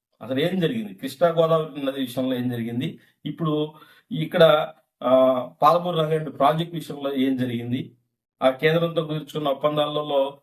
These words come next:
రెండు వందల తొంభై తొమ్మిది టీఎంసీలకి సంతకం పెట్టిన మాట ఎంత నిజం, అది ఏంటి అనేది పవర్ఫుల్ గా చెప్పుకునే అవకాశం వాళ్ళకి లేకుండా పోయింది, ఈ దాన్ని కౌంటర్ చేసే అవకాశం వీళ్ళకి లేకుండా పోయింది. At the same time, ఆ, ప్రజలు కూడా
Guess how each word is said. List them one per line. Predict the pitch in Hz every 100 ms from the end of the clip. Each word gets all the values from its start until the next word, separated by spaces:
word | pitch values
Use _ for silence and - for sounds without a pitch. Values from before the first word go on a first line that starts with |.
| -
రెండు | 139
వందల | 156 151
తొంభై | 147 143
తొమ్మిది | 143 139 131
టీఎంసీలకి | 139 135 - 131 135
సంతకం | 135 127 135
పెట్టిన | 135 131 135
మాట | 131
ఎంత | 131 107 120
నిజం, | 139 123 131 - _ -
అది | 135
ఏంటి | 131 151 196 196 202 -
అనేది | 160 185 208 180 180 190
పవర్ఫుల్ | - 196 202 220 202
గా | 196 214 - _ -
చెప్పుకునే | 170 196 196 202
అవకాశం | 190 185 175 143
వాళ్ళకి | 110 143 175 190
లేకుండా | 185 185 180
పోయింది, | 180 180 190 208 - _ _ -
ఈ | 147 151 160 160 -
దాన్ని | 131 120 160 -
కౌంటర్ | - 170 190 196
చేసే | 202 185
అవకాశం | 175 180 165 170 151 160 _ _ -
వీళ్ళకి | 143 185 175
లేకుండా | 175 170 165
పోయింది. | 165 160 160 156 160 _ _ _ - 190
At |
the | 196 -
same | 202 208
time, | 196 190 180 165 170 - _ _
ఆ, | - 135
ప్రజలు | - 180 185 262
కూడా | 240 220 196 196